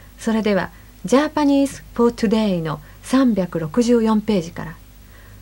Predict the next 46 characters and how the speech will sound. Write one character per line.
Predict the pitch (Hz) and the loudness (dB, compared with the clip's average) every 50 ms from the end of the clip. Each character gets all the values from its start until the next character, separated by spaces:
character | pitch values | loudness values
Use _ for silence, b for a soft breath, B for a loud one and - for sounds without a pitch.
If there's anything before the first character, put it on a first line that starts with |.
| b b b - - - | b b b -20 -20 -4
こ | - 247 | 0 2
れ | 277 285 | 2 2
は | 285 285 | 2 0
質 | 262 - - - 262 | -4 -4 2 4 6
問 | 262 262 254 240 | 6 6 4 2
が | 233 233 220 - - | 2 0 -2 -4 0
ロ | 185 208 262 285 | 4 4 6 6
ー | |
マ | 285 339 294 | 4 4 2
字 | 254 | 2
で | 196 190 - | 0 0 -2
書 | 180 | -2
か | 175 - 185 | -4 -4 -4
れ | 170 | -6
て | 156 - | -6 -8
い | 156 - | -12 -12
ま | 160 156 | -12 -12
す。 | 147 - - - - - - - - - - - b b b b b b b b b b b b b b b b - | -14 -16 -20 -20 -20 -20 -20 -20 -20 -20 -20 -20 b b b b b b b b b b b b b b b b -4
Replace | 208 220 214 - 220 226 247 302 330 - - - - - - - | -4 -4 -2 0 2 4 4 4 2 -2 -8 -18 -20 -20 -12 -6
the | 196 226 233 | -2 0 0
underlined | 190 - - 247 254 254 262 254 247 247 233 233 233 226 208 - | 0 2 4 4 6 6 6 4 4 4 2 2 0 0 -2 -4
parts | - 196 190 185 226 320 - - - b b b b - | -4 -2 -2 0 -2 -4 -6 -8 -16 b b b b -2
with | 220 220 220 220 185 180 | 0 0 0 0 0 2
their | 196 196 185 185 185 B B B | 2 2 2 0 -2 B B B
honorific | B 196 233 247 294 330 339 330 - 247 254 247 - - | B 2 4 4 4 2 0 -2 0 -2 -2 -2 0 -2
or | 202 226 214 | 0 0 0
humble | 196 208 247 262 254 220 196 | 0 2 2 4 4 2 0
forms。 | 175 - - 214 196 - - 175 - - - B B B B B B B B B B B B - | -2 0 0 0 0 0 -4 -10 -14 -16 -20 B B B B B B B B B B B B 0
こ | - 262 | 2 4
の | 277 302 311 285 | 4 4 4 2
場 | 277 277 277 269 | 2 2 2 4
合 | 262 | 4
の | 254 240 247 233 - - - - | 4 4 2 2 0 -6 -4 2
honorific | 247 262 277 320 339 339 285 - - 196 196 - - - - b b b b b b b b b b - - | 2 4 4 4 2 0 0 0 -2 -2 -2 -4 -12 -16 -16 b b b b b b b b b b -2 6
と | 277 277 | 6 8
い | 277 277 | 8 8
う | 277 262 | 8 6
の | 233 220 208 | 6 4 4
は、 | 226 240 - - | 4 4 2 2
い | - 208 214 | 0 0 2
わ | 233 233 233 226 | 2 2 0 0
ゆ | 214 | 0
る | 170 170 175 | -2 -2 -4
尊 | 175 - 202 202 208 196 196 | 0 0 2 2 2 0 -2
敬 | 196 - 202 196 185 180 170 | -2 -2 0 0 2 0 0
語。 | 160 - 185 | -4 -6 -8